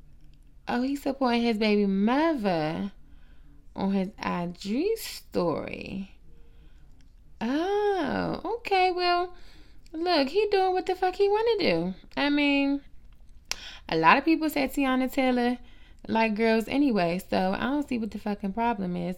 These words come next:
but damn, this nigga still went to go have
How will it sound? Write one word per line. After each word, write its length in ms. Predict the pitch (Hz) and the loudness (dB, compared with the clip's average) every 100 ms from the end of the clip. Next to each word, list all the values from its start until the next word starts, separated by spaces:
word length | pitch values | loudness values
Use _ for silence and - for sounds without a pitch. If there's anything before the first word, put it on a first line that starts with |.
| - | -4
but 300 | 185 170 - - - - - - - | -2 -4 -8 -18 -20 -20 -20 -20 -18
damn, 320 | - 190 214 170 | -6 -2 0 -2
this 120 | 220 | -6
nigga 560 | 233 202 175 160 - - | -6 -4 -4 -4 -10 -18
still 380 | - - 214 214 | -12 -4 -2 -2
went 240 | 190 208 | -2 -4
to 80 | - | -6
go 220 | - - | -10 -10
have 460 | 185 185 180 175 | -8 -6 -4 -4